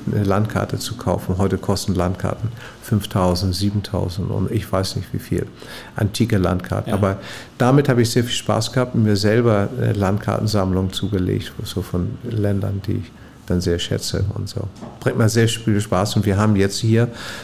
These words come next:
Speaker 1: bei Doktor Götz auch eine Abteilung, die sich nur mit antiken Landkarten beschäftigt.
Speaker 2: Ich
Speaker 1: Aber
Speaker 2: glaub,
Speaker 1: dann
Speaker 2: ich
Speaker 1: natürlich, äh, Hauptaugenmerk Schleswig-Holstein, Hamburg, Niedersachsen.
Speaker 2: Ach so.
Speaker 1: Ja,
Speaker 2: Ich
Speaker 1: mhm.
Speaker 2: glaub, ich,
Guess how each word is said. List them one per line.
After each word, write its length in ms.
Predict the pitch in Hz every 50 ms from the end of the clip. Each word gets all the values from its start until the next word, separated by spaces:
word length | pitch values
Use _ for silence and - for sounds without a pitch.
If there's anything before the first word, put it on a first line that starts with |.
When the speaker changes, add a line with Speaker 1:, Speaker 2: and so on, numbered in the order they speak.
| - 113
Speaker 1:
bei 100 | 113 -
Doktor 300 | - 117 107 104 - 95
Götz 280 | 90 - 104 104 117 -
auch 160 | 113 107 98 -
eine 260 | - 110 110 104 104
Abteilung, 500 | 95 - - - 110 107 104 98 98 98
die 120 | - - 95
sich 240 | 98 92 - -
nur 100 | - 110
mit 160 | 107 110 104 -
antiken 380 | - 101 - - 113 - 104
Landkarten 580 | 98 90 87 92 92 - - - - - - 101
beschäftigt. 560 | 107 101 - - - - - - 107 - - - - - - - - - - - - - - - - - -
Speaker 2:
Ich 140 | - - -
Speaker 1:
Aber 160 | - 110 113
Speaker 2:
glaub, 40 | 110
Speaker 1:
dann 140 | 127 127 127
Speaker 2:
ich 60 | 123
Speaker 1:
natürlich, 320 | 117 120 - 123 120 120 - - - - - - - - - -
äh, 260 | - - 107 98 95
Hauptaugenmerk 960 | 90 90 98 113 107 107 - - - 104 101 95 104 98 98 98 87 87 -
Schleswig-Holstein, 840 | - - 110 104 95 - 92 87 95 92 92 90 - - 95 92 87
Hamburg, 400 | 90 90 90 87 87 87 - -
Niedersachsen. 600 | 98 92 90 92 90 - - 92 - - - 92 - - -
Speaker 2:
Ach 80 | 107 101
so. 240 | - - 110 104 98 - - - - - -
Speaker 1:
Ja, 160 | - 92 90 - - - -
Speaker 2:
Ich 100 | 95 95
Speaker 1:
mhm. 40 | 95
Speaker 2:
glaub, 200 | 92 104 113 113
ich, 100 | -